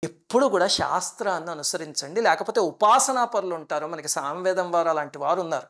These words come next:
మనకి ఏదైనా దేవతని పూజించచ్చా పూజించకూడదా అని అనుమానం వచ్చిందనుకోండి, సామవేదం వారి దేవత గురించి ఏం చెప్పారు అనేది నెట్లో వెతకండి. అది మీకు దొరికిందంటే మీకే సమాధానం దొరుకుతుంది. అలాంటి వాళ్ళని, ఉపాసనా పరుల్ని, శాస్త్రం తెలుసున్న వాళ్ళని నమ్మండి తప్ప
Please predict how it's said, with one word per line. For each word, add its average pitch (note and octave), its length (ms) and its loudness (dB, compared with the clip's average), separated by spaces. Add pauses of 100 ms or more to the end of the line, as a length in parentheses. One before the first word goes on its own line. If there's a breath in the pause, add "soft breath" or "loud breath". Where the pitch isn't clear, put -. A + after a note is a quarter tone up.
(140)
మనకి F3 220 -2
ఏదైనా G#3 300 4
దేవతని G3+ 500 0
పూజించచ్చా A3 680 -4
పూజించకూడదా F#3+ 800 -2
అని G3+ 100 0
అనుమానం G#3+ 340 2
వచ్చిందనుకోండి, D#3 840 -6 (240)
సామవేదం A3+ 560 4
వారి G3+ 200 4
దేవత F#3 340 2
గురించి F#3+ 360 -4
ఏం F3+ 160 -4
చెప్పారు F3+ 360 -2
అనేది D#3 240 -8
నెట్లో E3+ 280 -4
వెతకండి. B2 440 -12 (240)
అది F3+ 120 2
మీకు F#3 200 -4
దొరికిందంటే D#3+ 600 -8
మీకే D3+ 280 -12
సమాధానం C3 640 -12
దొరుకుతుంది. - 420 -20 (260)
అలాంటి G#3 540 0
వాళ్ళని, D#3+ 280 2
ఉపాసనా G3+ 640 2
పరుల్ని, E3 440 -4
శాస్త్రం D#3 600 -2
తెలుసున్న F#3 500 -6
వాళ్ళని D3 460 -4
నమ్మండి C#3+ 440 -8
తప్ప E3 540 -6